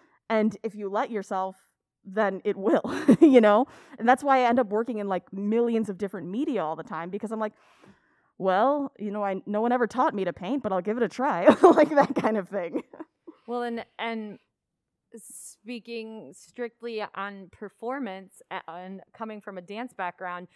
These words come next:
Speaker 2: now we're talking about body type and skin color and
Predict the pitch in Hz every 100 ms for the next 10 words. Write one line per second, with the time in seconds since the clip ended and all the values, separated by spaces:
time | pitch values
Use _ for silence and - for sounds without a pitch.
0 | _ 202 208 254 294 233 - 190 185 185
1 | 175 170 170 160 190 202 233 196 170 151
2 | 165 - 175 175 175 - - - 262 240
3 | - 196 170 160 139 156 - 196 190 185